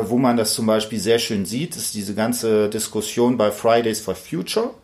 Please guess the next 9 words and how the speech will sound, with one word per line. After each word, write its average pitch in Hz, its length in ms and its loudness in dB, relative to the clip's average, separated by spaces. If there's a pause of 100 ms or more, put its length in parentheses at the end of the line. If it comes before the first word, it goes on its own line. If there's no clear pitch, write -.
(540)
wo 131 120 2
diese 120 220 0
Schüler 170 540 2
immer 180 380 4
in 127 100 2
einer 123 100 0
schlechteren 127 600 0
Diskursposition 82 1040 -6
sind. - 300 -14